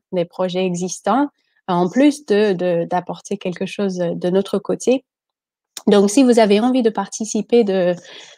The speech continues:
euh, de, de venir travailler un peu avec nous, il y a toujours la possibilité de proposer un article sur, euh, votre domaine d'expertise, par exemple pour un professionnel ou pour, euh, euh, une association, un,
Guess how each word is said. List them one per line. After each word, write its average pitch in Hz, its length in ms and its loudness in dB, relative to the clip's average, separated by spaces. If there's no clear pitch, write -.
euh, 165 580 0
de, 165 320 -2
de 190 60 2
venir 196 480 2
travailler 196 380 0
un 180 120 2
peu 202 160 -2
avec 196 340 2
nous, 277 320 4
il 196 80 2
y 190 60 6
a 180 80 2
toujours 233 260 2
la 220 100 2
possibilité 202 680 -2
de 196 80 -2
proposer 202 380 -4
un 185 80 -2
article 196 560 -2
sur, 196 340 -4
euh, 170 200 -2
votre 180 260 -8
domaine 185 300 2
d'expertise, 180 800 -4
par 175 140 -4
exemple 185 540 -2
pour 175 100 -4
un 170 80 -2
professionnel 185 840 0
ou 175 140 -2
pour, 175 200 -6
euh, 160 60 -8
euh, 156 320 -4
une 185 120 2
association, 165 720 -4
un, 160 420 -2